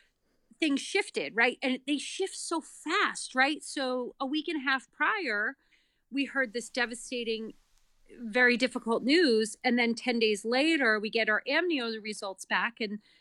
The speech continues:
it's good news. There's no chromosomal, um, abnormalities. Um, it looks like, from what they can tell, an isolated physical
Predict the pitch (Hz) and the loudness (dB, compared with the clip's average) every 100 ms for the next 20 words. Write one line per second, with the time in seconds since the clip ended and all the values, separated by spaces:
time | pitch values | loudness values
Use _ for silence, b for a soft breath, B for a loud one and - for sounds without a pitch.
0 | b 269 - - 214 214 381 349 180 - | b -6 -2 0 2 2 2 2 0 0
1 | 220 202 196 208 214 - 214 226 220 214 | 0 2 0 -2 -2 -4 -4 -2 -2 -2
2 | 214 214 214 220 - _ - 202 190 214 | -2 -2 -2 -4 -8 _ -2 0 0 -2
3 | 202 240 262 214 196 196 214 311 - - | 0 2 2 4 2 2 0 0 -2 -10
4 | B B B _ 233 220 175 208 247 277 | B B B _ 0 2 0 2 0 0
5 | - - - 247 220 196 254 - - 233 | -6 -10 -8 0 4 4 4 -2 -4 0
6 | 208 196 220 220 262 - 214 226 226 220 | 0 0 0 2 0 4 4 4 2 -2
7 | - 233 254 - 277 254 254 240 247 240 | 0 0 0 -2 0 0 0 0 -4 -6
8 | _ - 240 254 - - 233 226 226 | _ 2 2 2 -2 0 2 4 2